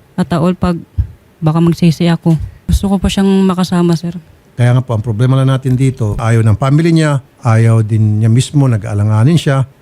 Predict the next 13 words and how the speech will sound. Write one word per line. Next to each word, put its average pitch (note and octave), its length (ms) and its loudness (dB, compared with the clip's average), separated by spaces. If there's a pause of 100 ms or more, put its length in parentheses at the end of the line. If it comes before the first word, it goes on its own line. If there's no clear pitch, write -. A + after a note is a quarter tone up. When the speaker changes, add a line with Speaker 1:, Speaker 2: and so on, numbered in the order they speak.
Speaker 2:
kailangan G#2 240 0
pa G#2 160 -2
ng G#2+ 80 2
mga G2+ 160 -2
pruweba, C3 400 0
et F#2+ 80 -2
cetera. A2+ 560 -2 (140)
Ako D3 240 -2
po'y D3+ 160 0
nasasaktan C3 560 -2
para G2 240 -4
sa G2+ 160 -10
iyo A2+ 240 0